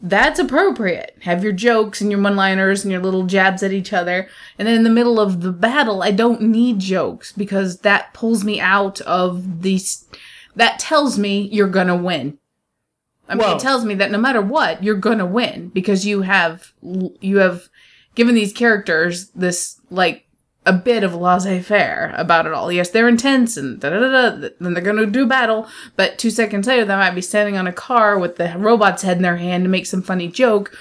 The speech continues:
Speaker 1: right before ten more robots come to attack 'em, and I just think, ugh, it just irritates me.
Speaker 2: Yeah, but that's, that is comic book. That's the essence of
Speaker 1: Dark
Speaker 2: comic
Speaker 1: Knight wasn't
Speaker 2: books.
Speaker 1: like that.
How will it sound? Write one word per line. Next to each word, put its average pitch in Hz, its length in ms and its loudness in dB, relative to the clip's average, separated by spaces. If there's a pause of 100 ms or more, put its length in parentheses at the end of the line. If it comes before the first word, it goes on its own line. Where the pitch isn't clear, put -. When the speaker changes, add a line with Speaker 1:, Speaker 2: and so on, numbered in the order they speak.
(120)
Speaker 1:
right 254 160 4
before 214 220 2
ten 220 200 0
more 202 140 4
robots 185 380 2
come 190 240 0
to 170 60 0
attack 196 360 0
'em, 170 220 -4
and 180 120 -2
I 180 60 2
just 180 220 -4
think, 175 260 -6 (1040)
ugh, 214 380 -2 (120)
it 190 140 -6
just - 280 -4
irritates 185 460 0
me. 101 260 -12 (340)
Speaker 2:
Yeah, 185 180 2
but 180 120 2
that's, 196 500 -2 (160)
that 175 300 0
is 165 180 0
comic 156 340 0
book. - 360 -14 (640)
That's 160 420 0 (580)
the 165 140 0
essence 165 380 0
of - 60 -2
Speaker 1:
Dark 240 140 2
Speaker 2:
comic 247 220 2
Speaker 1:
Knight 220 60 -4
wasn't 214 220 -2
Speaker 2:
books. 208 80 -2
Speaker 1:
like 208 120 -6
that. 269 320 -4